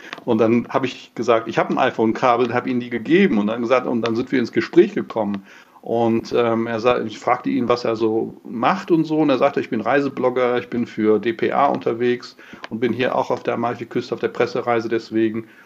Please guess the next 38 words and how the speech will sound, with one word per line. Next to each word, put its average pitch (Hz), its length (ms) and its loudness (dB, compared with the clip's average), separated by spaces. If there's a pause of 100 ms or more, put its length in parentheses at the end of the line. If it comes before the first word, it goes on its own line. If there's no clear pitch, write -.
(140)
Und 110 80 -10
dann 117 160 -2
habe 120 100 -2
ich, 117 220 -10
weil 113 100 6
er 107 60 4
jünger 123 340 4
ist, 127 260 -2
gefragt, 117 380 -2
was 117 160 -2
er 117 60 0
denn 110 180 0
so 107 100 -2
studiert 117 460 -2
hat 139 140 0
und 113 100 0
wo 110 120 4
er 107 80 0
herkommt. 131 500 0
Er 120 80 -2
kommt 123 240 -2
aus - 100 -4
Berlin, 147 600 -2 (360)
der 110 120 -4
heißt - 400 -6
Steven 175 600 2
Hiller 214 460 4 (500)
und, 143 500 6
ähm, 143 260 4
der 139 180 2
hat 143 120 0
vorher 151 580 4
in 131 120 -2
der 127 160 2
Marketing- 135 480 0
und 120 100 -2
Werbebranche 113 600 2
gearbeitet. 101 720 -4